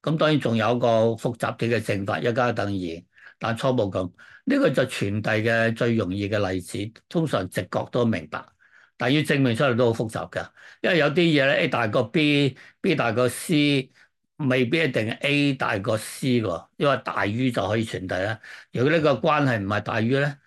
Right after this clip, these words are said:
我係佢嘅朋友，佢係，呃，你，我係你嘅朋友，你係佢嘅朋友，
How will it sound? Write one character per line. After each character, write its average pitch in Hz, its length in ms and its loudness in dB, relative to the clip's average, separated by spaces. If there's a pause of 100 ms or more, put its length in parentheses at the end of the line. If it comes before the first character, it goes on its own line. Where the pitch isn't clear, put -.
(220)
我 131 200 0
係 123 80 2
佢 120 180 0
嘅 117 40 0
朋 101 180 -2
友， 104 400 0 (300)
佢 127 180 0
係， 113 180 0 (100)
呃， 107 400 0 (120)
你， 127 340 0 (220)
我 127 180 2
係 117 100 2
你 107 80 0 (160)
嘅 117 60 0
朋 98 180 -4
友， 98 180 0
你 110 100 0
係 110 200 2
佢 107 240 -4
嘅 98 40 -2
朋 95 160 -4
友， 95 220 -6